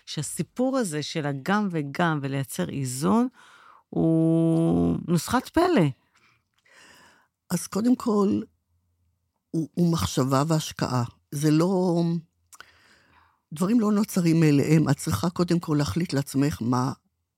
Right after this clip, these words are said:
Speaker 2: מה, מה בעדיפות. כי גם כשמדברים על גם וגם, יש ראשון ויש שני. תמיד.
Speaker 1: אז אצלך
Speaker 2: תמיד.
Speaker 1: תמיד המשפחה הייתה ראשונה?
Speaker 2: תמיד הייתה המשפחה ראשונה. אני רוצה להגיד לך, <laughs> זה אירוע.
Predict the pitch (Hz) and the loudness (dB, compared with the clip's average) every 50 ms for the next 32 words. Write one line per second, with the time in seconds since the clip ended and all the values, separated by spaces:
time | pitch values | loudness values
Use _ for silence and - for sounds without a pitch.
0 | _ - 131 131 131 123 - - 135 131 123 135 135 139 135 135 131 131 127 - | _ -8 -6 -4 -4 -4 -2 -2 0 0 0 0 2 2 2 2 0 -2 -4 -4
1 | - - 95 104 - - - - - - - - 131 147 - 190 185 - - 165 | -6 -8 -8 -8 -10 -14 -14 -10 -10 -10 -10 -8 -6 -4 -4 -4 -4 -6 -6 -6
2 | 160 143 131 120 127 151 165 175 143 127 127 135 147 151 127 117 123 143 156 165 | -6 -6 -6 -6 -6 -4 -4 -4 -4 -4 -4 -4 -4 -4 -4 -6 -4 -4 -4 -2
3 | 160 175 185 - - - - - _ _ - - 165 - - 202 214 - - - | -2 -2 -4 -6 -12 -20 -20 -20 _ _ -6 -6 -6 -4 -6 -6 -8 -6 -4 -4
4 | 147 143 139 160 151 _ _ _ _ 147 131 110 117 - - - 135 127 117 113 | -2 -2 -2 -4 -6 _ _ _ _ -6 -6 -4 -4 -6 -6 -4 -4 -2 -2 -4
5 | 113 _ _ _ _ _ - 180 175 165 147 120 104 104 - _ _ _ _ _ | -6 _ _ _ _ _ -2 0 0 2 0 0 -2 -6 -16 _ _ _ _ _
6 | _ - - 165 160 160 - - 180 - - - 165 - 185 190 196 190 - - | _ -6 -6 -4 -4 -4 -4 -4 -4 -2 0 0 2 2 2 0 -2 -2 -6 -8
7 | - - 196 190 190 - - 180 180 185 - - 185 185 190 151 147 147 147 147 | -10 -6 -6 -6 -6 -6 -8 -8 -10 -10 -10 -8 -6 -4 -2 0 0 0 0 0
8 | 135 131 131 - 127 131 123 123 - - - - - 104 107 110 113 - 101 101 | -2 -2 -2 0 0 0 0 -2 -4 -6 -6 -4 -2 -2 -2 -2 -2 -2 -4 -2
9 | 95 98 113 117 _ _ _ _ _ _ _ _ _ _ _ _ _ _ - 147 | -2 -2 -4 -6 _ _ _ _ _ _ _ _ _ _ _ _ _ _ -12 -8
10 | 135 135 127 - 165 151 175 165 160 156 - - - - 127 147 - - 127 120 | -8 -6 -4 -4 -2 -2 0 -2 -2 -2 -4 -8 -8 -6 -6 -6 -4 -2 -2 -2
11 | 120 117 135 143 156 156 143 | -2 -2 -2 0 0 0 0